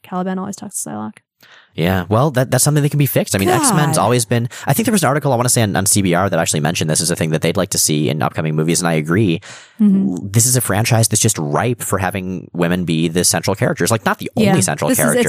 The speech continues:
Speaker 1: it's the same
Speaker 2: but
Speaker 1: Brett White article, I think.
Speaker 2: Uh, oh, that was Brett? Oh, well,
Speaker 1: Yeah.
Speaker 2: of course it was, 'cause
Speaker 1: Of
Speaker 2: Brett's
Speaker 1: course.
Speaker 2: awesome.
Speaker 1: Yes.
Speaker 2: Um, so, yeah, let's, let's see them at the front, you know? Let's throw in,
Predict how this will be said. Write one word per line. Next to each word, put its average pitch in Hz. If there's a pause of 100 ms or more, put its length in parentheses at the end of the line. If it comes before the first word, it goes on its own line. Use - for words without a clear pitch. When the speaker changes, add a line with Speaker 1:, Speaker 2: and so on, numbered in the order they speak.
Speaker 1:
it's 233
the 226
same 208
Speaker 2:
but -
Speaker 1:
Brett 185
White 185
article, 196
I 214
think. 220 (280)
Speaker 2:
Uh, 104
oh, 156
that 113
was 107
Brett? 104
Oh, 117
well, 82
Speaker 1:
Yeah. 196
Speaker 2:
of -
course -
it -
was, -
'cause 226
Speaker 1:
Of -
Speaker 2:
Brett's -
Speaker 1:
course. 202
Speaker 2:
awesome. 143
Speaker 1:
Yes. 180 (300)
Speaker 2:
Um, 110
so, 127
yeah, 185
let's, 135
let's 90
see 110
them 104
at 123
the 120
front, 143
you 90
know? 95
Let's 104
throw 107
in, 110